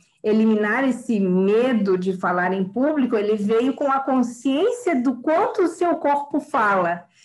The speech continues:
Então, eu percebo que ao você falar, você fala muito com as mãos, você gesticula, você faz uma mímica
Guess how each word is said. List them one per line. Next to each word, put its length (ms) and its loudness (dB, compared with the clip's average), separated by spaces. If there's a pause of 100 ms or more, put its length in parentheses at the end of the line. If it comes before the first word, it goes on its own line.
(140)
Então, 220 2
eu 80 -2
percebo 480 -2
que 160 -2
ao 200 0
você 300 0
falar, 640 -2 (160)
você 240 -2
fala 220 0
muito 240 0
com 160 -2
as 160 0
mãos, 520 2
você 260 0
gesticula, 720 0 (380)
você 260 -2
faz 240 -2
uma 220 0
mímica 880 2